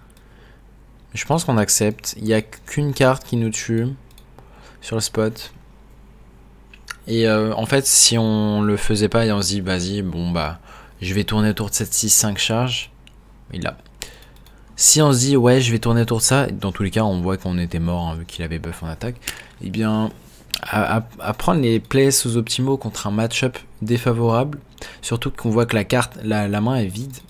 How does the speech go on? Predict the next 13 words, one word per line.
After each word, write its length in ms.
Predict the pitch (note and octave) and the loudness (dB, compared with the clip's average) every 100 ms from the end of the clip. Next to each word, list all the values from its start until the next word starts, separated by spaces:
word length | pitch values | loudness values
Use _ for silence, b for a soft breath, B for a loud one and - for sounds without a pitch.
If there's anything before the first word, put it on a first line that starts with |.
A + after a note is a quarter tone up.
| - - - | -20 -20 -10
en 140 | G2+ G2+ | -8 -6
termes 280 | G#2 G2+ | -4 -4
de, 280 | F#2+ F#2+ F#2+ E2 | -4 -6 -6 -8
enfin, 200 | - F2 | -8 -8
les 80 | |
probas 300 | E2+ G#2 A2 | -6 -6 -4
restent 240 | G#2 F#2+ - | -2 -2 -2
faibles. 260 | A#2+ C3 A#2 - - - | -2 -4 -6 -16 -20 -10
Vraiment, 280 | G2+ A2+ | -6 -6
faut 180 | G2 G2+ | -6 -10
foncer, 480 | - G2+ G2 - F#2+ | -8 -8 -6 -4 -6
hein. 100 | F#2 - - | -10 -14 -14
C'est, 520 | - - F2 F2+ F2 | -12 -10 -8 -6 -8